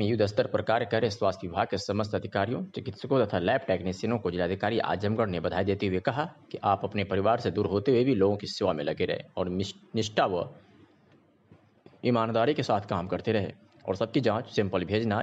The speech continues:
ये निरंतर एक प्रक्रिया है जो आपके द्वारा निष्ठापूर्वक किया जा रहा है।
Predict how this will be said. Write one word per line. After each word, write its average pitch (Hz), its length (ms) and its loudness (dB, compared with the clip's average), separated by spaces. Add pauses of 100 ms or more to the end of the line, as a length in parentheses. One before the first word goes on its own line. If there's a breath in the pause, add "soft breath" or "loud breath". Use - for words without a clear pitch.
ये 113 80 -2
निरंतर 135 300 2
एक 127 160 -2
प्रक्रिया 110 360 0
है 135 100 0
जो - 100 -2
आपके 87 300 0
द्वारा 95 200 2
निष्ठापूर्वक 90 760 -2 (200)
किया 117 160 4
जा 95 160 4
रहा 110 140 4
है। - 220 -4